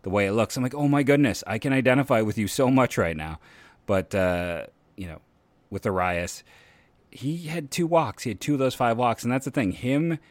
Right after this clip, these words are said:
and, well, he's a right-handed bat, so it's added value.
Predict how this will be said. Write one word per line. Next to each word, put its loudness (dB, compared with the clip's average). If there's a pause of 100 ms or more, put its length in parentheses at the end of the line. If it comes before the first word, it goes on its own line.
(380)
and, 2
well, 0
he's -6
a -6
right-handed -4
bat, -4
so -10
it's -16
added -6
value. -8